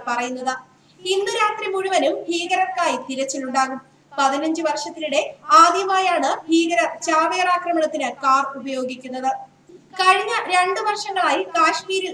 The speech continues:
നിരവധി ഭീകരരെ സൈന്യം വകവരുത്തിയിരുന്നു. ആയുധം ഉപയോഗിച്ച് ഭീകരരെ അടിച്ചമർത്തുക എന്നതായിരുന്നു കേന്ദ്രത്തിന്റെ നയം. ഗവർണർ ഭരണത്തിലേക്ക് സംസ്ഥാനം മാറിയതിന് പിന്നാലെ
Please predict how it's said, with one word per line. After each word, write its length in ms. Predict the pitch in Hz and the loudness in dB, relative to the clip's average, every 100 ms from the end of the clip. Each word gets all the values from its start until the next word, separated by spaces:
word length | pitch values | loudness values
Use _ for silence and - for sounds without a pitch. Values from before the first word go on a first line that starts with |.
| 285 | -4
നിരവധി 380 | 320 359 381 370 349 | -2 -2 -2 -4 -6
ഭീകരരെ 420 | 339 320 320 294 - 294 | -6 -2 0 -2 -4 -4
സൈന്യം 360 | 285 294 262 262 | -4 -4 -4 -2
വകവരുത്തിയിരുന്നു. 720 | 254 262 254 - 262 254 254 - - _ 254 262 | -2 -4 -8 -8 -10 -8 -10 -12 -18 _ 0 2
ആയുധം 320 | 277 302 320 311 | 4 2 0 0
ഉപയോഗിച്ച് 460 | 320 311 302 302 415 - | 2 2 2 -2 -4 -2
ഭീകരരെ 500 | 330 330 349 339 330 - 311 | -2 0 0 0 0 2 2
അടിച്ചമർത്തുക 580 | 311 - 370 339 339 339 330 | 2 -2 -8 -8 -4 0 0
എന്നതായിരുന്നു 560 | 320 320 311 294 269 403 - | 0 0 0 0 -4 -6 -2
കേന്ദ്രത്തിന്റെ 580 | 311 294 302 285 262 247 240 | 0 0 -2 -4 -6 -6 -4
നയം. 240 | 240 247 - _ _ _ 277 | -6 -6 -12 _ _ _ 2
ഗവർണർ 440 | 359 370 415 453 453 - | 4 6 4 -2 -6 -4
ഭരണത്തിലേക്ക് 600 | 403 403 392 392 370 330 330 | -2 -4 -4 -4 -2 -4 0
സംസ്ഥാനം 540 | 311 320 - 359 359 330 | 0 0 -2 -2 0 2
മാറിയതിന് 440 | 330 330 320 320 320 | 2 0 -4 -8 -8
പിന്നാലെ 360 | 294 311 247 | -4 -2 0